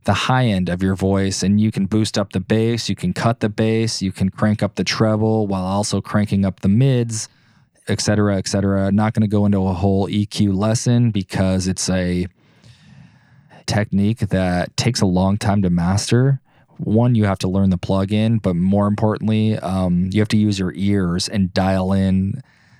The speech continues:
the sound that you want for your voice and everyone else's voices on the podcast. There's various other tools like compression, which helps reduce the span between the loudest and softest waveforms, so kind of evening out the peaks and valleys of your waveform to get a more consistent overall sound.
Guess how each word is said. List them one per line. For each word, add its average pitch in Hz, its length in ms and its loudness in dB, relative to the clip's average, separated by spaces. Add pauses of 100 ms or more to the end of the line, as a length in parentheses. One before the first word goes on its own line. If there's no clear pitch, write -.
(440)
the 110 140 -2
sound 117 380 0
that 98 100 -2
you 104 160 2
want 95 480 0
for 101 240 -2
your 104 240 2
voice 104 540 -2
and 95 200 -6
everyone 98 460 0
else's 95 360 -2
voices 95 640 0
on 98 120 2
the 92 80 0
podcast. 123 680 -2 (460)
There's 110 140 0
various 131 400 0
other 120 220 0
tools 120 440 0
like 95 160 -4
compression, 120 1040 0 (160)
which 98 220 0
helps 107 360 0
reduce 104 360 0
the 98 100 -4
span 104 600 0
between 101 420 0
the 95 120 0
loudest 101 800 0
and 95 120 -2
softest 101 640 -2
waveforms, 123 600 0
so 101 240 -2
kind 101 340 0
of 98 260 0
evening 104 400 2
out 101 240 2
the 92 120 -4
peaks - 360 -2
and 92 140 2
valleys 120 440 0
of 127 120 -2
your 131 100 2
waveform 135 600 0
to - 100 -8
get 101 220 -2
a 98 80 2
more 101 280 2
consistent 101 560 -2
overall 98 380 0
sound. 110 480 0